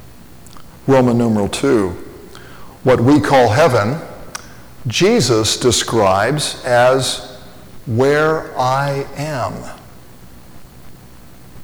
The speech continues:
Verses two and three, "In my Father's house are many dwelling places.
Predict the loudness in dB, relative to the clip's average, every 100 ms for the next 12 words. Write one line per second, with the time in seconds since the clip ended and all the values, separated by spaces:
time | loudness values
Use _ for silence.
0 | -10 0 2 2 0 2 4 4 2 4
1 | 4 4 2 -4 -10 -14 -18 -20 -20 -20
2 | -20 -20 -20 -20 -20 -20 -20 -20 -20 -20
3 | -20 -20 -20 -20 -20 -20 -20 -20 -4 0
4 | 4 4 4 4 4 4 2 4 4 4
5 | 2 2 2 0 0 2 2 2 -2 0
6 | 0 0 -2 -4 -4 -8